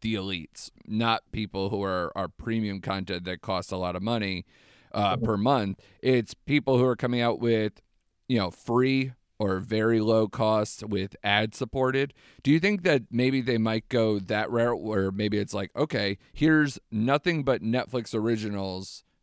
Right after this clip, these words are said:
Speaker 1: and you get it
Speaker 2: Hmm.
Speaker 1: for free or it's ad supported or something like that, and then try to, you know, stem everybody off, basically, you know, try to, you know, offer different levels to that way.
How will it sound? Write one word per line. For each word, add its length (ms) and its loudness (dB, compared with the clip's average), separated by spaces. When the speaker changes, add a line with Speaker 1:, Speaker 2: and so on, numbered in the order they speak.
Speaker 1:
and 180 0
you 100 0
get 200 0
it 160 0
Speaker 2:
Hmm. 200 -4
Speaker 1:
for 220 0
free 400 2
or 140 0
it's 140 -6
ad 280 0
supported 640 -4
or 180 0
something 340 -2
like 240 -6
that, 260 0
and 180 0
then 180 -2
try 200 -2
to, 140 -4
you 140 2
know, 140 0
stem 500 2
everybody 640 4
off, 400 0
basically, 720 2
you 120 0
know, 160 0
try 240 -2
to, 320 0
you 140 -2
know, 260 -4
offer 380 2
different 380 -2
levels 640 0
to 140 -2
that 220 -2
way. 340 -4